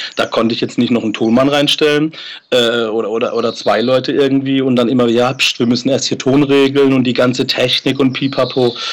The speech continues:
Das war alles zu stressig und es war auch super heiß. Das haben wir jetzt im August zweitausendneun gedreht.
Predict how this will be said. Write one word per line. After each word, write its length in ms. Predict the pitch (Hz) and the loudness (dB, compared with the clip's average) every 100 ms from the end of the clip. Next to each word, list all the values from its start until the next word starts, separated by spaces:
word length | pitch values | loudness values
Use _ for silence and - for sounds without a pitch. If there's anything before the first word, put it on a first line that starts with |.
| - | -6
Das 160 | - 113 | -4 -2
war 140 | 117 | 0
alles 320 | - 147 165 - | 2 0 0 -4
zu 160 | 139 | -4
stressig 420 | - - 127 - | -4 -2 -2 -2
und 60 | 135 | -6
es 80 | 120 | 0
war 100 | 107 | 0
auch 80 | 110 | -2
super 640 | - 123 190 - 110 - | -4 0 0 0 -4 -2
heiß. 480 | 98 135 175 - - | 0 0 -2 -6 -14
Das 380 | 131 120 104 - | -10 -8 -6 -4
haben 100 | 120 | -2
wir 140 | 120 123 | 0 -2
jetzt 220 | - - | -2 -4
im 180 | 143 120 | -2 0
August 380 | 120 - 190 - | 2 2 0 0
zweitausendneun 720 | 135 120 117 127 120 110 127 | -2 0 -2 0 0 2 2
gedreht. 480 | 120 104 113 175 | 0 -2 0 0